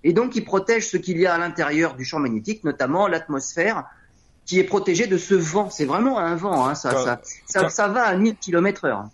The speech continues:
Speaker 2: comme une grosse coupole qu'on mettrait, euh, sur, euh, quelque chose pour protéger, et ce qui veut dire que sur Terre, si on n'avait pas notre champ magnétique, eh bien, il n'y aurait pas de vie.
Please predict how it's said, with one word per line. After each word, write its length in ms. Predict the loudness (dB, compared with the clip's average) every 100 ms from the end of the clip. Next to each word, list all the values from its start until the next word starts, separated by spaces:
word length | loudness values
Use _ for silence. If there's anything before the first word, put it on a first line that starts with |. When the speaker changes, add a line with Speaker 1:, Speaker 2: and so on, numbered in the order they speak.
| _
Speaker 2:
comme 160 | -8 -6
une 160 | -6
grosse 300 | -6 -6 -6
coupole 520 | -6 -10 -8 -6 -6 -6
qu'on 160 | -8
mettrait, 380 | -6 -8 -8 -6
euh, 440 | -6 -6 -6 -8 -6
sur, 320 | -6 -8 -10
euh, 160 | -10
quelque 320 | -10 -12 -12 -12
chose 360 | -10 -10 -10
pour 180 | -12 -16
protéger, 580 | -14 -14 -12 -10 -10 -12 -14 -20 -16
et 140 | -12 -8
ce 120 | -6
qui 120 | -6
veut 100 | -6
dire 220 | -10 -10
que 80 | -8
sur 240 | -8 -8
Terre, 160 | -8 -8
si 100 | -6
on 60 | -8
n'avait 180 | -10
pas 140 | -8 -10
notre 260 | -10 -12
champ 180 | -8 -8
magnétique, 540 | -8 -10 -12 -14 -14 -12
eh 80 |
bien, 120 | -10 -10
il 20 |
n'y 60 | -12
aurait 100 | -12
pas 140 | -14
de 60 | -16
vie. 160 | -20